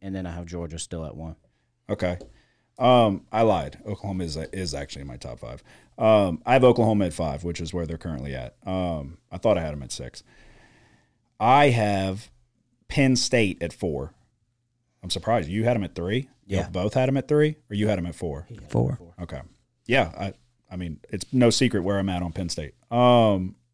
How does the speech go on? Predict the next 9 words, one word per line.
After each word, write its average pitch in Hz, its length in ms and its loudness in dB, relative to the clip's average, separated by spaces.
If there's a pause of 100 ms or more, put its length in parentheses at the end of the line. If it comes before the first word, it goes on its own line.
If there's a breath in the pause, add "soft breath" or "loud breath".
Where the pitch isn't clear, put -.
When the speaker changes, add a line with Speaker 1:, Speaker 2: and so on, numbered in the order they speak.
(1500)
Speaker 2:
so 120 220 0
Oklahoma 175 440 8
five, 135 520 6
Penn 156 240 4
State 151 340 4
four, 101 520 2 (1400)
Florida 160 380 8
State - 480 4
three, 107 600 6